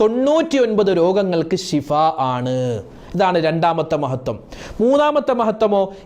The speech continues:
ഈ ഹദീസിൻ്റെ ബാക്കി ചെറിയൊരു വാക്കാണ്. എന്ത്? ഐസറുഹ അൽ ഹം, അതായത് മനസ്സിൻ്റെ ടെൻഷൻ. ഇന്ന് ഏറ്റവും കൂടുതൽ ആളുകൾ, അത്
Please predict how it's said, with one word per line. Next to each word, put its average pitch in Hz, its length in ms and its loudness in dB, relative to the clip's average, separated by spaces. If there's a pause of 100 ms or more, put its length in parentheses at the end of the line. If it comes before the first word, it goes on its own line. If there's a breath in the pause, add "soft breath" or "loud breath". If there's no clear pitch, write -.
(100)
ഈ - 20 2 (120)
ഹദീസിൻ്റെ 226 560 0 (120)
ബാക്കി 233 500 0
ചെറിയൊരു 214 380 2
വാക്കാണ്. 170 380 0 (240)
എന്ത്? 185 200 2 (520 loud breath)
ഐസറുഹ 202 520 2 (280)
അൽ 185 120 2 (120)
ഹം, 185 200 0 (960)
അതായത് 233 360 2 (600 loud breath)
മനസ്സിൻ്റെ 269 720 0 (220)
ടെൻഷൻ. 294 540 0 (240)
ഇന്ന് 233 140 0 (100)
ഏറ്റവും 294 500 0
കൂടുതൽ 240 280 2 (200)
ആളുകൾ, 208 300 4 (160)
അത് 202 100 -2